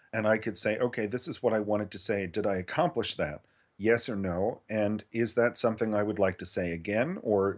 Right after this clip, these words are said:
would I say it in a different way?" Or, you know, it, it, it really provided a very valuable sort of analytical tool for me to do,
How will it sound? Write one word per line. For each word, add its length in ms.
would 120
I 100
say 260
it 80
in 100
a 60
different 360
way?" 440
Or, 340
you 100
know, 120
it, 260
it, 160
it 180
really 260
provided 920
a 60
very 360
valuable 680
sort 220
of 160
analytical 580
tool 480
for 240
me 300
to 180
do, 400